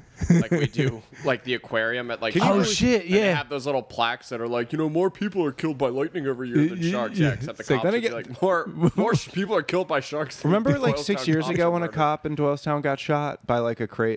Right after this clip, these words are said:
Speaker 3: it was, like, a guy with P T S D from the war, and he, like, just went nuts, and he, like, was, shot his family, and they were, he
Speaker 2: And the cop was in the family?
Speaker 3: No, no, but the cop was, like, chasing after him, or he shot into the cop car, and he, like, got grazed in the shoulder.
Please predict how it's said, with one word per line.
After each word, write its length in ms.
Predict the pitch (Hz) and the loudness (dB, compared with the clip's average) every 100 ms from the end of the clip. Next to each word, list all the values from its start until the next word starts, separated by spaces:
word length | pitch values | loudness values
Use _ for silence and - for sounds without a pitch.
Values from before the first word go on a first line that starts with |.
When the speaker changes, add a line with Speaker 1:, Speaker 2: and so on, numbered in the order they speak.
| 107 | 0
Speaker 3:
it 100 | 120 | -2
was, 140 | 113 | 0
like, 160 | 120 117 | -2 0
a 100 | 107 | -2
guy 280 | 113 110 | 0 0
with 160 | 113 - | -2 -6
P 160 | 117 107 | -6 -4
T 160 | 110 | -2
S 160 | 101 98 | -2 -2
D 180 | 104 101 | -4 -2
from 320 | 104 98 95 | -4 -4 -4
the 120 | 98 | -2
war, 260 | 90 98 101 | 0 0 0
and 80 | 101 | -4
he, 80 | |
like, 200 | 95 92 | -4 -6
just 160 | - 92 | -6 -6
went 160 | 95 - | -6 -2
nuts, 300 | 90 95 - | -4 -4 -6
and 80 | 92 | -4
he, 60 | |
like, 180 | 90 87 _ | -2 -4 _
was, 140 | - 85 | -14 -10
shot 280 | - 104 98 | -2 -2 -2
his 120 | - | -4
family, 400 | 98 98 104 107 _ - - - - | -6 -4 -4 -6 _ -20 -20 -16 -4
and 260 | 104 104 | -4 -2
they 120 | 104 | -2
were, 260 | 101 98 95 | 0 -2 -4
he 200 | 98 110 95 - - - | -4 -4 -6 -10 -12 -2
Speaker 2:
And 100 | 135 | 0
the 40 | |
cop 260 | - 131 131 | 2 0 0
was 120 | 127 | -2
in 100 | 127 | -2
the 60 | 120 | -2
family? 440 | 113 113 165 175 - | 0 0 0 -2 -2
Speaker 3:
No, 400 | 143 165 139 104 | 0 2 0 -4
no, 200 | 117 127 | -2 -2
but 140 | 107 113 | -2 -6
the 60 | |
cop 280 | 107 113 - | -2 -2 -2
was, 100 | 104 | -4
like, 160 | 107 - | -4 -2
chasing 300 | 113 104 104 | -4 -2 -2
after 320 | 104 - 104 | -4 -4 -6
him, 100 | 98 | -2
or 140 | 139 | 0
he 60 | 143 | 0
shot 340 | - 151 135 | 0 -2 -2
into 180 | 120 123 | -2 -6
the 120 | 110 | -6
cop 280 | - 107 107 | -2 -2 -2
car, 280 | - 101 92 | -2 -2 -2
and 100 | 101 | -4
he, 100 | 117 | -4
like, 200 | 113 98 | -4 -2
got 240 | 107 - | -4 -4
grazed 400 | - 101 101 107 | -4 -2 -2 -4
in 80 | 113 | -4
the 80 | 98 | -4
shoulder. 480 | - 92 95 117 | -2 -2 -2 -4